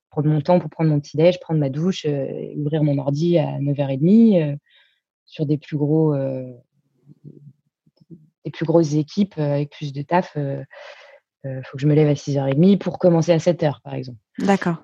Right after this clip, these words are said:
Speaker 1: Euh, et sachant qu'on termine en général vers deux heures du matin.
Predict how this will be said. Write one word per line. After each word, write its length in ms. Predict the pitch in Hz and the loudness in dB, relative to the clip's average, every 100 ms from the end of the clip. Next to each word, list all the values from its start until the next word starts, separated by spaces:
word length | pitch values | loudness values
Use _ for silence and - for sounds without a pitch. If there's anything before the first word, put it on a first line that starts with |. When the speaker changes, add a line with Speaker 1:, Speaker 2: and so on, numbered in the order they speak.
| - | 0
Speaker 1:
Euh, 560 | 147 139 139 139 135 139 | 2 4 6 6 6 4
et 120 | 131 | 0
sachant 340 | - 143 180 180 | -4 -4 0 0
qu'on 160 | 147 | -2
termine 380 | 139 131 165 175 | -4 0 2 4
en 80 | 147 | 2
général 420 | 139 143 156 165 | 0 0 2 2
vers 320 | 151 160 151 | 2 2 2
deux 220 | 147 143 | 2 2
heures 100 | 160 | 2
du 120 | 147 151 | 0 0
matin. 280 | 156 135 | -2 -4